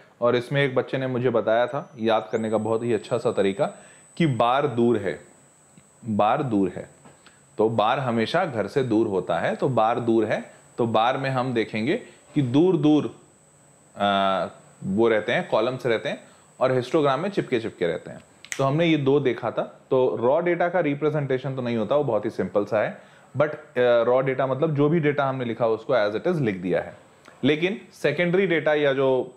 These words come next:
अ, आपका प्रोसेस डेटा होता है,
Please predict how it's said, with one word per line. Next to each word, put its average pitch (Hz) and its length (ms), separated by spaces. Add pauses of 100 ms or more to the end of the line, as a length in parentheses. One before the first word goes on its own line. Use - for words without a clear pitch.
(180)
अ, - 20 (560)
आपका 104 320
प्रोसेस 143 600
डेटा 113 200
होता 95 280
है, 147 200